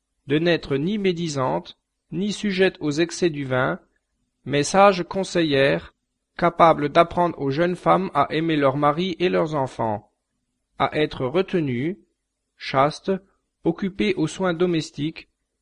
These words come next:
bonnes, soumises chacune à son mari, afin que la parole de Dieu ne soit exposée à aucun blâme. Exhorte de même les jeunes gens à être sages, te montrant toi-même à tout égard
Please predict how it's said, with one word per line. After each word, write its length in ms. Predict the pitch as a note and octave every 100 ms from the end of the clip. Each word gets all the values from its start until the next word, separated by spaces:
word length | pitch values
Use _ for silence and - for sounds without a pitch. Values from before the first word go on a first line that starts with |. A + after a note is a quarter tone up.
| _ _ _
bonnes, 480 | C3+ C#3+ D3+ E3+ E3+ _ _ _ _
soumises 600 | - - G3 G3 G#3 F#3
chacune 480 | - F3+ G3 G3 F#3
à 80 | C#3
son 220 | - C3+
mari, 500 | D#3 D#3+ C#3 D#3+ F3 _ _ _ _ _
afin 340 | C#3 D#3+ G3 F#3+
que 140 | F3
la 100 | D3
parole 420 | C#3+ F3+ F3+ F#3
de 100 | D#3+
Dieu 300 | D3+ D#3 F3
ne 140 | F3 D3+
soit 240 | - D#3 -
exposée 640 | E3 - F3 F3 F3+ F3+
à 160 | - -
aucun 340 | F3 E3+ D3
blâme. 480 | B2+ B2 A2+ A2 G#2+ - _ _ _ _ _ _ _ _ _ _ _ _ _
Exhorte 500 | D#3+ F3 F#3 F#3+ -
de 180 | D#3+ D#3
même 360 | D3+ E3 F3+ D3+
les 100 | C3+
jeunes 240 | D#3 D#3+
gens 240 | D#3 F3+ C3+
à 140 | B2+
être 300 | E3 E3+ D3+
sages, 520 | - C3 C3 C#3+ D#3+ - _ _ _ _ -
te 100 | E3
montrant 520 | E3+ F#3 F#3 F3 D3
toi-même 480 | E3+ F3 F3+ F#3 -
à 80 | -
tout 220 | G#3 G3
égard 420 | F3 E3+ F3